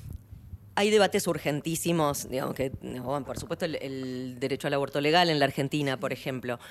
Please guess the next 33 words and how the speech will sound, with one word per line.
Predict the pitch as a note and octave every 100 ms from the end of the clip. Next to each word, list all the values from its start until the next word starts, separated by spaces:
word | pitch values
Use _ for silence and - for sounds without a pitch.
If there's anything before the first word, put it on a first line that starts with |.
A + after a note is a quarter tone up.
| - - - _ _
pero, | - D#3+ D#3+ D3+ D3 C#3 C#3 C3+ B2+ - - _ _ - -
digo, | F#3 D#3+ - -
est-, | - F#3+ - -
este | G3+ -
libro, | G#3 A3+ A3+ A#3 A#3 -
a | F3
mí | F#3
me | F#3+
parece | F#3+ F3+ F3
que | E3+
del, | E3+ D#3+ - A2 - -
para | - D#3
mí | E3+ G#3
una | G#3+ G3+
cosa | G3+ G3
que | F3+
es | F3+
urgente | E3 G#3 G#3 G#3+ G#3
es | F3
poder | F#3+ F3 E3+
hablar, | D#3+ E3 C#3+ C3 -
<laughs> |
digo, | - F#3 -
de, | E3 F3+ D#3 D3
de | C#3+ D3+
al-, | D3+ D#3 C#3
de | D#3 D3
poder | - F3+ G3
mostrar | G#3+ G3 F#3+ F3+
alguna | F3+ F3 F3+ F#3+
disidencia | F3 F3+ E3 F3 E3+ E3
a |
veces, | F3 F3 - D#3